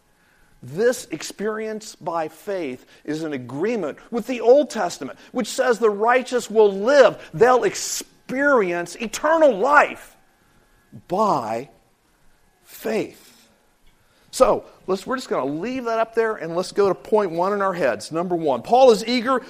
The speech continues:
to preach the gospel in Rome. Why? Because he's not ashamed of the gospel. If you're taking notes, stop for just a second 'cause you need to check out the text. So, he's not ashamed of the gospel. Why?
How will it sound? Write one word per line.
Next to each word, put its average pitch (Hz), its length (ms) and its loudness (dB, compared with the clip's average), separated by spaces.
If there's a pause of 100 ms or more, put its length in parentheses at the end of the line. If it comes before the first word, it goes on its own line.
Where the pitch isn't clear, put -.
to 226 100 -2
preach - 380 -4
the 202 100 -2
gospel 214 480 4
in 214 60 0
Rome. 220 320 2
Why? 196 500 6 (240)
Because 220 320 2
he's 214 180 -2
not 220 540 4 (140)
ashamed 208 840 -2 (180)
of 180 280 6
the 196 80 4
gospel. 190 560 2
If 135 100 -8
you're 175 80 -8
taking 220 360 -6
notes, 185 200 0
stop 196 340 0
for 240 80 -6
just 220 220 -10
a 226 60 -10
second 170 340 -2
'cause 151 160 -8
you 156 60 -10
need 175 140 -8
to 151 60 -8
check - 360 -4
out 190 180 0
the 196 60 -6
text. - 380 -2
So, 147 200 0 (460)
he's 196 240 -2
not 214 340 2
ashamed 233 640 -6
of 151 200 -6
the 165 60 -10
gospel. 170 720 -4
Why? 131 840 -2